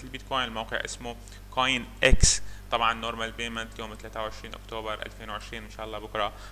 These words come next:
صباحا بنرفع الفيديو على القناة. في النهاية لا تنسوا إخواني، إذا ما كنتم مشتركين بالقناة، اشتركوا وفعلوا زر الجرس ودعمونا دائما. دمتم في أمان الله ورعايته، والسلام عليكم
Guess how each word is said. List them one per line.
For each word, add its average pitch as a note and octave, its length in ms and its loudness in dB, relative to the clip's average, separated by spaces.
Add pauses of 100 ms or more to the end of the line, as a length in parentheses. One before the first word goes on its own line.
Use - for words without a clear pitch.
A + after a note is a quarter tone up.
صباحا A2+ 400 0
بنرفع G#2+ 560 -2
الفيديو G#2+ 380 -4
على G#2+ 100 2
القناة. - 240 -2
في - 140 -8
النهاية D3+ 340 4 (240)
لا C#3+ 80 12
تنسوا - 240 2
إخواني، B2 260 4
إذا A2+ 100 0
ما A2+ 80 2
كنتم - 200 -6
مشتركين A2+ 360 0
بالقناة، A2 260 4
اشتركوا A2+ 500 2
وفعلوا A2 360 0
زر G#2 180 -4
الجرس G#2+ 380 -2
ودعمونا G2+ 460 2 (400)
دائما. A#2 300 2
دمتم A2+ 280 -6
في - 200 -2
أمان A2 180 2
الله A2 300 4
ورعايته، G#2 440 2
والسلام D#3+ 360 2
عليكم D3+ 380 6